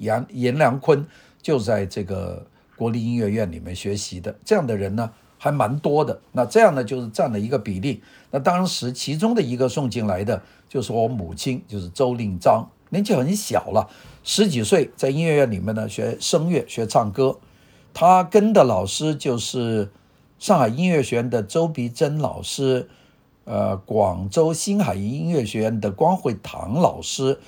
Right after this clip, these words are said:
这些都应该是他的老师啊。他就跟着这些老师来学这个声乐。呃，我倒觉得我妈呢，真不是一个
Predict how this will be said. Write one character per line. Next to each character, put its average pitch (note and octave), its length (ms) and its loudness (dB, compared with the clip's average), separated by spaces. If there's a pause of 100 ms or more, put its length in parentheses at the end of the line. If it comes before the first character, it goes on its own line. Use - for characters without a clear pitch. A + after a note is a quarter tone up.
(320)
这 - 140 6
些 F#3+ 60 8
都 F#3+ 180 4
应 F#3+ 120 0
该 F3 100 4
是 - 160 -4
他 C3+ 100 2
的 A#2 100 -2
老 - 280 -6
师 C#3 380 -4
啊。 G#2 220 0 (440)
他 D3 80 2
就 D3 140 0
跟 G3 180 -4
着 F#3+ 80 -2
这 D3 140 -2
些 D3+ 80 2
老 C3+ 180 0
师 C3 540 -4
来 A#2+ 160 -2
学 A#2 500 -2 (400)
这 B2+ 140 -8
个 G#2 380 -2
声 D#3 260 -2
乐。 E3 320 -4
呃， F#3 160 -2 (140)
我 A2+ 180 -2
倒 A#3 260 2
觉 C3 200 -2
得 C3 100 -2
我 G2+ 140 -2
妈 C#3+ 240 0
呢， D3 120 -4
真 E3 220 -4
不 A2+ 180 -8
是 C3+ 160 -6
一 A2+ 120 -4
个 G2+ 200 -2